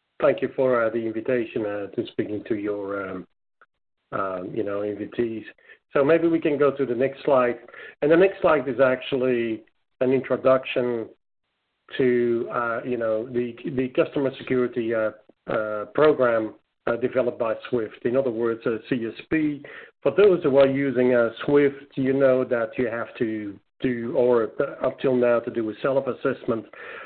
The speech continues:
Uh, if not, uh, as of this year and the years to come, it will have to be either an independent internal organization, um, or, um,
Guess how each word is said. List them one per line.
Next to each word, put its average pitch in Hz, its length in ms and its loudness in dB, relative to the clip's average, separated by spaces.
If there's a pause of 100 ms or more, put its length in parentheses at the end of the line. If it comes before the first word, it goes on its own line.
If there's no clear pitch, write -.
(160)
Uh, 117 240 -2
if 143 240 -4
not, 123 340 0
uh, 113 340 -4
as 110 120 -8
of 107 140 -8
this 113 160 -2
year 117 640 -4 (460)
and 117 120 -2
the 113 80 -2
years 127 280 4
to 127 60 -2
come, 120 420 0
it 127 140 -6
will 117 280 -2
have 110 220 -4
to 127 80 -4
be 113 300 -4
either 120 320 -4
an 113 120 -4
independent 110 560 -4
internal 123 420 0
organization, 113 840 -4 (560)
um, 107 960 -4 (140)
or, 123 540 4
um, 110 520 -4